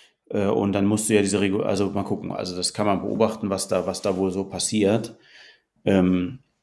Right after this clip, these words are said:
bin ich, äh, sehr, sehr, sehr gespannt, ja. Ähm, äh, aber wie gesagt, ich sehe also sozusagen als ersten Einstieg di-, dieses Modell da, also was ja immer gern zitiert wird, ne, Münchner Flughafen, also Flughafen irgendwo draußen.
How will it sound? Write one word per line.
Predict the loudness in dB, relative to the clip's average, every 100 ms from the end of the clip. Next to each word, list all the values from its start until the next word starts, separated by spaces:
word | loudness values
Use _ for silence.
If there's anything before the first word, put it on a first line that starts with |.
| _ _ _ _ _
bin | -10 -2 -2
ich, | 0 -4 -6 -8 -6
äh, | -2 0 0 0 0
sehr, | 2 2
sehr, | 2
sehr | 0 -2
gespannt, | -2 -4 -4 -4 -4
ja. | -4 -4 -8 -10
Ähm, | -8 -4 -4 -6 -10 _ _ _ _ -12
äh, |
aber | -10 -8 -10 -6 0 4 4 2 -6 -20 -20 -20 -20 -6
wie | 2
gesagt, | 2 2
ich | 0
sehe | 4 6 6 6
also | 4 2 2 0
sozusagen | -2 -4 -4 -2
als | -2 0
ersten | 4 4 4 0
Einstieg | 0 -2 -4 -6
di-, | -10 -4
dieses | -2 -2 0
Modell | 0 4 6 6
da, | 6 6 6 6
also | 4 2
was | 0 -2
ja | -2
immer | 2
gern | 2 2
zitiert | -2 0 0
wird, | 2 0 0
ne, | 0
Münchner | 0 0 -2 -4
Flughafen, | -2 0 0 0 0
also | -4 -6
Flughafen | -6 -6 -4 -4
irgendwo | -4 -4
draußen. | 2 4 4 2 0 0 -2